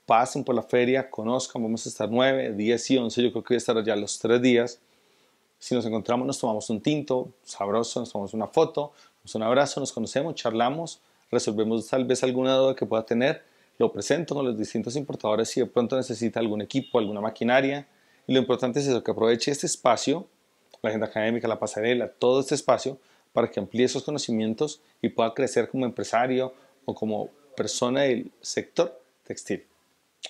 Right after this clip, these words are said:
Bueno, muchas gracias por acompañarnos hasta esta parte del video. Si les gustó este video, no olviden darnos like,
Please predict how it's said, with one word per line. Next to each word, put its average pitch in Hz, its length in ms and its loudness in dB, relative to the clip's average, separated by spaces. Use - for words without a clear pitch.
Bueno, 107 300 -4
muchas 135 240 2
gracias 151 380 -2
por 110 200 -4
acompañarnos 107 400 -6
hasta - 400 -8
esta 113 260 -6
parte 110 220 -6
del 104 80 -4
video. 135 320 2
Si - 160 -6
les 107 100 0
gustó 98 220 -4
este 127 220 2
video, 143 360 4
no 117 80 -4
olviden 107 280 0
darnos 107 160 -6
like, 131 280 -4